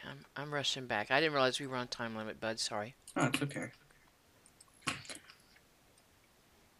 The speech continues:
Speaker 2: Yeah, last cherry map, I made a skyscraper that went up to build limit.
Speaker 1: Oh, yeah?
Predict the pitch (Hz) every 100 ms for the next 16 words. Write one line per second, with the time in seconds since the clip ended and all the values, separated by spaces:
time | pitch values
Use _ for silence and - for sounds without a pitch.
0 | _ _ _ _ - - - - _ -
1 | 151 143 127 143 170 - - - - -
2 | - - - 143 139 120 120 - - -
3 | - 117 117 113 - - - - - 123
4 | 127 131 123 113 143 123 123 - 113 117
5 | 110 110 90 113 - 127 113 104 139 -
6 | - - - - - - _ _ _ 120
7 | 117 104 101 117 185